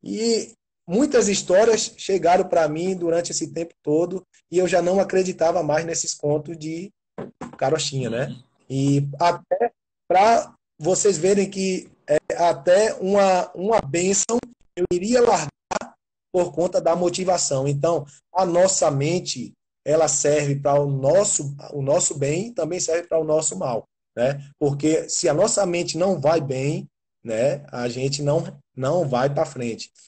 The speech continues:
Speaker 1: Então, é, quando ele falou isso pra mim, eu analisei bem, conversei com meus pais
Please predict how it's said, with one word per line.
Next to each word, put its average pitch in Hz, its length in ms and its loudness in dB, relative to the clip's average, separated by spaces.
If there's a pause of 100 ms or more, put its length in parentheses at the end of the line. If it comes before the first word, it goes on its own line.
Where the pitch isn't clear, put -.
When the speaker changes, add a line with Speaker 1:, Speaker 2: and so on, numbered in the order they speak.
(120)
Speaker 1:
Então, 170 460 0 (260)
é, 156 280 4
quando 208 240 2
ele 220 120 2
falou 202 300 4
isso 202 320 -2 (200)
pra 165 180 4
mim, 175 260 -4
eu 190 440 2 (680)
analisei 180 540 2
bem, 175 260 0
conversei 170 460 -2
com 160 340 -10
meus 151 300 -2
pais 165 640 0